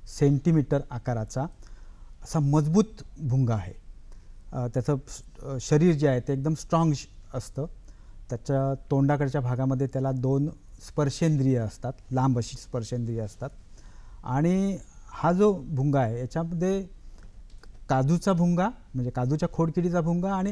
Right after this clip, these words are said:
आंब्याच्या खोडकिडीचा भुंगा, हे दोन मात्र वेगवेगळे आहेत. म्हणजे भुंगेच आहेत पण थोडासा रंग वेगळा आहे. म्हणजे आता, अ, काजूचा जर बघितला आपण तर तो पूर्णपणे तपकिरी रंगाचा भुंगा आहे आणि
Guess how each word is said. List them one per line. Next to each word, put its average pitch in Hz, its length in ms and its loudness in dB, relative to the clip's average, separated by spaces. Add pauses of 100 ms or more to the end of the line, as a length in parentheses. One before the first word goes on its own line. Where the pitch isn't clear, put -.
आंब्याच्या 175 400 2
खोडकिडीचा 110 420 -2
भुंगा, 104 200 -8
हे 107 140 -2
दोन 170 220 2
मात्र 175 280 0 (360)
वेगवेगळे 160 440 6
आहेत. 95 120 -2 (500)
म्हणजे 160 360 2 (280)
भुंगेच 165 440 8
आहेत 170 160 8 (280)
पण 202 320 0 (100)
थोडासा 202 280 2 (180)
रंग 180 280 6
वेगळा 151 360 8
आहे. 131 360 2 (420)
म्हणजे 139 160 2
आता, 135 140 0 (240)
अ, 135 160 -2
काजूचा 143 460 2
जर 156 140 4
बघितला 135 380 2
आपण 110 240 -6 (220)
तर 135 40 -4 (100)
तो 180 80 0
पूर्णपणे 220 560 0
तपकिरी 185 460 2
रंगाचा 123 380 2
भुंगा 104 300 -4
आहे 90 200 -12 (560)
आणि 131 240 0